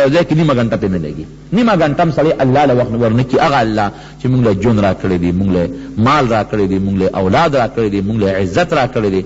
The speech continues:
مونږ له حیا را کړی ده، مونږ له پرده را کړی ده، مونږ له خدای کم نعمت نه دی را کړی. د دنیا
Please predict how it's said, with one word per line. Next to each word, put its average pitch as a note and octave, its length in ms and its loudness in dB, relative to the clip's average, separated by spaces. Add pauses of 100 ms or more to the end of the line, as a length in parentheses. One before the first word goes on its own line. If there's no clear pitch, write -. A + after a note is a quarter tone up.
(280)
مونږ D3+ 180 2
له C3 60 4
حیا B2 380 2
را F3 140 2 (100)
کړی C3 140 -2
ده، A#2 80 0
مونږ B2+ 200 -2
له A#2+ 60 2
پرده B2 380 0
را A3 200 4
کړی D3+ 160 0
ده، B2+ 140 -2 (800)
مونږ C4 160 4
له C4+ 40 2
خدای C4 340 0
کم F4+ 140 2
نعمت A#3+ 380 0
نه D#3+ 60 -2
دی C3+ 80 0
را G2+ 200 -2
کړی. D2+ 140 -10 (1120)
د E3+ 60 0
دنیا B3+ 300 4